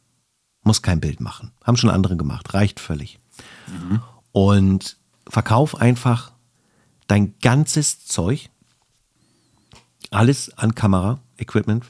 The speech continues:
Speaker 1: was ich habe. Also ausgenommen die sechs D, die möchte ich nicht verkaufen, das ist ein Änderungsstück. Und die F D macht keinen Sinn, weil das kein Rieseninvestment war. Verkauf einfach diesen ganzen Kram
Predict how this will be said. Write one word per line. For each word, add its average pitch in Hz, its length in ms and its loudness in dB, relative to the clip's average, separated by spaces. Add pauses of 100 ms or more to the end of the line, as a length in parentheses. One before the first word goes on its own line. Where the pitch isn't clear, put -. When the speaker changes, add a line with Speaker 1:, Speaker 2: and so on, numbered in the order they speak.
(120)
Speaker 1:
was 85 140 -2
ich 90 160 -4
habe. 92 280 0 (1120)
Also 92 140 0
ausgenommen 90 480 -2
die 92 80 -2
sechs 85 300 -4
D, 120 200 2
die - 180 -4
möchte 92 260 -2
ich - 80 -10
nicht 110 120 0
verkaufen, 113 300 -2
das 92 80 -6
ist - 60 -6
ein 95 60 -2
Änderungsstück. 117 560 -2 (380)
Und - 160 2
die 101 120 4
F 95 120 -2
D 104 140 4
macht 101 200 -2
keinen 95 180 2
Sinn, 110 380 4
weil 92 240 0 (420)
das - 160 -4
kein 95 180 0
Rieseninvestment 95 720 0
war. 120 200 0 (640)
Verkauf - 640 -2
einfach 123 540 -2
diesen 101 300 -2
ganzen 139 340 -2
Kram 117 380 -4